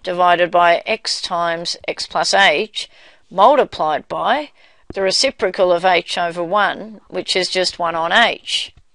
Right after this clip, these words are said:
And now it looks like we might finally be getting somewhere, because those h's there will cancel,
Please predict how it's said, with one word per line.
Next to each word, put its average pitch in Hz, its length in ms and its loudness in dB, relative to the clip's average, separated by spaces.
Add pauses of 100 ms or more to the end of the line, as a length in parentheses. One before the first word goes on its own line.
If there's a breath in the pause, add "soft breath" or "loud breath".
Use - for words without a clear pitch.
(1500)
And 185 140 -12
now 269 300 6
it 160 80 2
looks 190 220 0
like 185 180 2
we 190 100 2
might 190 240 2
finally 220 400 -4
be 165 140 0
getting 269 320 0
somewhere, 160 480 -2
because 190 560 2 (260)
those 226 280 6
h's 180 480 2
there 175 220 6
will 165 140 -2
cancel, 196 720 -2